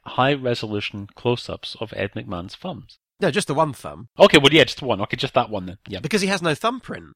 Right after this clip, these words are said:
Speaker 2: That's, that, they say how, because if he had the skin graft, he, he has no
Speaker 1: Ah.
Speaker 2: thumbprints. I, I like that, <laughs> just as that little fact comes forward. Ed McMahon, on his right hand, I believe,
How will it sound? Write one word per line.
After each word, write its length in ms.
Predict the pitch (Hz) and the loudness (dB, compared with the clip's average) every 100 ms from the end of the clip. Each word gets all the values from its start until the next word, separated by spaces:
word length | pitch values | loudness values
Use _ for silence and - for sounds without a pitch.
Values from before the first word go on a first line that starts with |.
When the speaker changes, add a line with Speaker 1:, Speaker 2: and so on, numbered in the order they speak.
| - | -4
Speaker 2:
That's, 360 | 143 175 - - | -2 0 -4 0
that, 220 | 170 156 | 0 2
they 100 | 156 | 0
say 260 | - 165 156 | 2 0 2
how, 240 | 156 147 | 2 2
because 280 | 135 180 160 | -2 -6 -6
if 60 | |
he 40 | 151 | -4
had 80 | 147 | -4
the 80 | 123 | -4
skin 280 | - 190 | -4 -4
graft, 420 | 202 110 98 95 - | -4 -6 -6 -10 -8
he, 300 | 123 120 127 | -6 -6 -6
he 60 | 135 - | -8 -4
has 160 | 156 208 | -4 -4
no 100 | 220 | -6
Speaker 1:
Ah. 80 | - | -6
Speaker 2:
thumbprints. 420 | 180 165 113 92 | -8 -8 -10 -2
I, 100 | 151 | 0
I 140 | 180 175 | 2 0
like 220 | 269 - | 0 0
that, 280 | 175 220 - | 0 0 -2
<laughs> 40 | |
just 220 | 151 190 | -2 -2
as 100 | 156 | 0
that 180 | 139 - | 0 0
little 200 | 156 151 | -2 -4
fact 400 | - 175 - - | -2 0 0 -4
comes 280 | - 117 107 | -8 -8 -6
forward. 260 | - 113 - - _ | -4 -4 -6 -14 _
Ed 120 | 254 | -2
McMahon, 460 | 226 - 110 104 101 - | 0 0 0 0 -2 -10
on 120 | 107 107 | -8 -6
his 160 | 101 | -6
right 220 | 107 196 110 | -4 -4 -4
hand, 260 | 104 98 | -4 -4
I 40 | 98 | -4
believe, 240 | 98 | -4